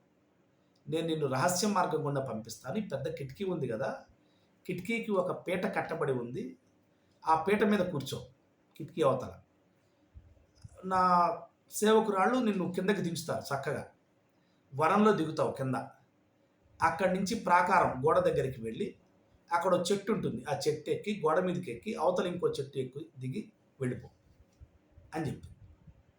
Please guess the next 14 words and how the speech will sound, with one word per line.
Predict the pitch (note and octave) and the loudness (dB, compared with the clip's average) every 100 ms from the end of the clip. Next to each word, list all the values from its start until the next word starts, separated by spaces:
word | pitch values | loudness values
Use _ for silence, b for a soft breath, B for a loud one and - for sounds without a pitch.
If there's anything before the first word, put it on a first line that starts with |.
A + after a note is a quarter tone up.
| _ _ _ _ _ _ _ _ _ _ - - - - | _ _ _ _ _ _ _ _ _ _ -18 -16 -8 -2
చెప్పగానే | G3+ G#3 G3+ F#3 | 2 2 4 2
తిరిగి | F3+ G3 G3 | 2 0 2
వచ్చి | F#3 - E3 A#2 - C3 | 2 0 -4 -4 -8 -2
రాజకుమారుడికి | D#3 F3+ F3+ E3+ D3+ C3+ | 0 2 0 -2 0 -2
చెప్పగానే | B2+ B2 A#2+ C3 A2 | -4 -6 -6 -6 -4
మంత్రి | C#3+ C#3 - | -4 -6 -8
కుమారుడు | C#3 A#2 A2+ G3+ | -12 -10 -10 -10
చెప్పాడు, | F#3+ - F2 - - - _ A#2+ | -12 -16 -20 -20 -20 -20 _ -16
"మిత్రమా, | A2 - B2 F3+ - - - _ _ _ _ _ _ _ _ _ | -16 -12 -4 -2 -2 -6 -18 _ _ _ _ _ _ _ _ _
ఇక | D#3 D3 | -2 0
నీవు | D3 B2+ G#2+ - _ _ _ _ _ _ _ _ _ _ | 0 -2 -4 -10 _ _ _ _ _ _ _ _ _ _
అనుమతి | B2+ E3+ E3 | -4 -2 -2
లభించింది, | C#3+ A#2+ B2+ C#3 A#2+ | -2 -2 -4 -8 -6
వెళ్ళొచ్చు. | A2 A#2+ - A2 | -6 -6 -8 -12